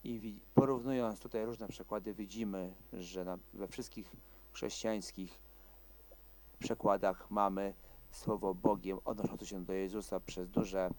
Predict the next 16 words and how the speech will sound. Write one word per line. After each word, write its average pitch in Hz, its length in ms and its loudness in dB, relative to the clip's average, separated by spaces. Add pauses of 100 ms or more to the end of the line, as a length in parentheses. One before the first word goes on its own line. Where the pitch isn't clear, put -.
(320)
B, 185 540 4 (920)
natomiast 104 600 -2 (260)
u - 40 -4
Świadków - 380 -2
Jehowy 117 460 2 (500)
jest 104 260 -8
to 104 140 -2
właśnie 98 300 -6
w - 40 -12
przekładzie, 95 640 0 (400)
e, 90 480 -2
Bogiem 98 440 2
przez, 90 340 -4
przez 87 220 -8
małe 87 340 2
b. - 180 -6